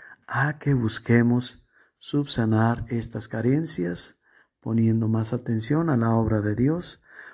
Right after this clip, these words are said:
poniendo más atención a aquellos que están cerca de nosotros, para descubrir de qué manera Dios a través de ellos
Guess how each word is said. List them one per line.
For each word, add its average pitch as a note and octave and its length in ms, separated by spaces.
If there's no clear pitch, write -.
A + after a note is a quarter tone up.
poniendo B2+ 500
más B2 260
atención B2 520
a C#3 40
aquellos B2+ 440
que - 80
están C3+ 320
cerca D3 340
de C3 140
nosotros, B2 800
para C3+ 220
descubrir B2+ 500
de C#3 120
qué C#3 220
manera C#3+ 400
Dios C#3+ 460
a C3 80
través B2+ 380
de C#3 200
ellos F#3+ 380